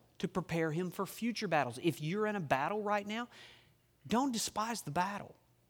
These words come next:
Understand God is preparing you for battles to come in the future.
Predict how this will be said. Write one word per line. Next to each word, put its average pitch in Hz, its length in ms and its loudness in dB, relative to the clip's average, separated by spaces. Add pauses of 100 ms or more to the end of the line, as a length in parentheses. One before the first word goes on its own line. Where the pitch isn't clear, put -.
(560)
Understand 202 640 2
God 180 220 2
is 165 120 -4
preparing 220 1000 -2
you 123 240 0 (380)
for 180 160 2
battles 170 640 2
to 208 100 -2
come 139 340 0 (120)
in 147 180 2
the 156 80 0 (280)
future. 220 540 0